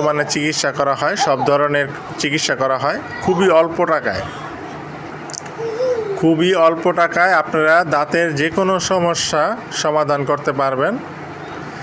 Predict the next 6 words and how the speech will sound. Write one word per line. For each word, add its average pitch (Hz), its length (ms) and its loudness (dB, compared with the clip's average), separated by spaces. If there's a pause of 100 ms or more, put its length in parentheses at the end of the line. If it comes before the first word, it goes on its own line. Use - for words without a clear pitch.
(460)
যারা 139 300 4 (300)
দাঁতের 143 280 2 (100)
সমস্যা, 151 480 2 (2500)
সমস্যার 151 460 0
জন্য 151 140 0 (140)
আসতে 160 240 0